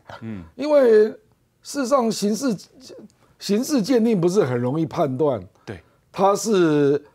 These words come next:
Speaker 1: 死后才落地还是自己跳楼？
Speaker 2: 对。
Speaker 1: 那个应该是鉴定得出来啊。
Speaker 2: 对。
Speaker 1: 因为高大成就在质疑嘛，
Speaker 2: 嗯，嗯，嗯。
Speaker 1: 对不对？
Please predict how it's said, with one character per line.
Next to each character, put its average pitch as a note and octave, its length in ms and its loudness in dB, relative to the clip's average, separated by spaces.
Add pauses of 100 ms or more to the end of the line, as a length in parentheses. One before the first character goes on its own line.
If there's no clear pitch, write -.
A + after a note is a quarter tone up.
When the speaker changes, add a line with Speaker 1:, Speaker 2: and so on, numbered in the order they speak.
(120)
Speaker 1:
死 B2+ 380 -4
后 E3 240 2
才 C3 340 2
落 D#3 240 2
地 C3 340 -4
还 C3 120 -4
是 D3 120 -4
自 D#3 140 -8
己 G#2 140 -12
跳 A#2 240 -4
楼？ - 180 -16 (140)
Speaker 2:
对。 F#2+ 120 -14 (440)
Speaker 1:
那 C#4 100 -4
个 A3 80 0
应 A3+ 100 2
该 A#3+ 140 2
是 A3 80 -6
鉴 G#3 180 0
定 F3 140 -2
得 C#3 100 -4
出 B2 200 -6
来 A#2+ 180 -4
啊。 B2+ 180 -14 (200)
Speaker 2:
对。 C3 160 -8
Speaker 1:
因 C4 100 0
为 B3+ 60 4
高 B3 160 0
大 B3 120 2
成 D#3+ 200 -2
就 F3 100 0
在 D#3+ 140 2
质 B2+ 260 -8
疑 A#2 100 -8
嘛， B2 240 -4
Speaker 2:
嗯， G2 200 -14
嗯， - 0 -
嗯。 F2+ 100 -18
Speaker 1:
对 D#3 100 -6
不 C#3+ 60 -2
对？ C3+ 260 0